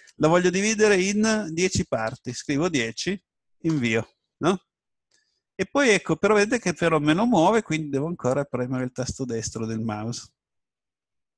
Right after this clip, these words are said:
Quindi a questo punto ho diviso in dieci parti, no? Control Z se non vo-, se non era questa la mia intenzione, Control R, lo dividiamo in quattro parti, ad esempio come credo che avessi fatto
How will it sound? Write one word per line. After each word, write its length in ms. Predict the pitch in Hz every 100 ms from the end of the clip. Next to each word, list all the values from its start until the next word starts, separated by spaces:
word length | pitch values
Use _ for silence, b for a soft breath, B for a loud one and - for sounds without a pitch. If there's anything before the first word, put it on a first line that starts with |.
| _
Quindi 240 | - 131
a 60 | 123
questo 280 | 151 - 226
punto 340 | 151 165 190
ho 140 | - 139
diviso 340 | 160 123 127
in 100 | 139
dieci 300 | 120 - 117
parti, 500 | - 101 104 - 127 - _ _ _ _ _ _ _ _ _ _ _
no? 260 | 131 175 - _ _ _ _ B B B B _ _ _
Control 420 | - 185 - 202 185
Z 340 | 196 214 214
se 180 | 190 170
non 220 | 160 156
vo-, 180 | 139 135
se 220 | 123 -
non 180 | 160 151
era 180 | 143 127
questa 280 | 123 117 110
la 80 |
mia 140 | 107 107
intenzione, 760 | 117 185 190 170 202 240 233 -
Control 460 | - 156 151 147
R, 540 | 147 123 117 160 226 240 b b b _
lo 100 | 175
dividiamo 540 | 208 220 151 135 170
in 220 | 160 151
quattro 400 | - 117 - 143
parti, 400 | - 101 107 -
ad 60 | 131
esempio 280 | 131 110 117
come 220 | 107 110
credo 320 | 110 107 110
che 140 | 104 104
avessi 300 | 107 - 113
fatto 580 | - 120 _ 113 117